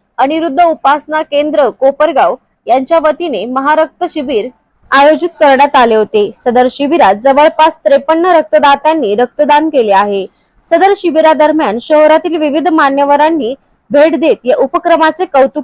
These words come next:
केले आहे. सदर शिबिरादरम्यान अनिरुद्ध बापू यांच्या तेरा कलमी कार्यक्रमापैकी चरखा शिबिर, मायेची ऊब,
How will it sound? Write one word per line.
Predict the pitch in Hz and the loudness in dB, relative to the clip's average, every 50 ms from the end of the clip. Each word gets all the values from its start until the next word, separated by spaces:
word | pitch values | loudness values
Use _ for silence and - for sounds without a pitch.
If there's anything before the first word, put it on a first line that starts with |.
| - - | -8 -4
केले | 262 240 214 | -2 0 2
आहे. | 208 202 208 208 208 202 190 208 _ _ _ _ _ - | 2 2 0 0 -2 -4 -6 -8 _ _ _ _ _ -2
सदर | 269 262 254 277 285 285 | 0 2 2 0 0 -2
शिबिरादरम्यान | - 302 240 277 277 277 277 262 285 294 311 294 247 202 208 220 - - | -4 -4 -2 2 2 2 4 4 4 2 2 0 -2 -2 -4 -4 -4 -4
अनिरुद्ध | - 262 277 302 320 311 349 269 262 339 | -2 -2 0 0 -2 -2 -2 -2 -2 -2
बापू | 269 285 294 302 294 - 349 302 381 - - _ _ _ | 0 2 2 2 0 -2 -4 -4 -4 -6 -8 _ _ _
यांच्या | - 254 269 285 302 302 415 370 202 185 220 | -2 -2 0 0 0 -2 0 0 0 0 0
तेरा | - - 294 294 294 294 330 370 | 0 0 2 4 4 4 2 2
कलमी | 349 - 339 320 311 311 302 339 | 0 0 0 0 0 0 -4 -4
कार्यक्रमापैकी | 330 - 285 269 269 285 269 294 285 277 277 294 285 - 294 330 320 _ - 180 190 220 - _ _ - | 0 0 2 2 2 2 0 0 -2 0 0 -2 0 0 0 0 -2 _ -10 -14 -14 -14 -16 _ _ 0
चरखा | 294 285 285 294 - 349 359 349 | 0 0 0 0 0 -2 -2 -2
शिबिर, | - - 330 269 311 226 202 220 247 _ _ _ _ - | -2 -4 -4 -2 0 0 -2 -2 -4 _ _ _ _ -6
मायेची | 233 254 269 277 294 311 330 - - 339 320 | -2 0 2 2 0 -2 -4 -6 -6 -6 -2
ऊब, | 277 339 285 226 | -2 0 -2 -2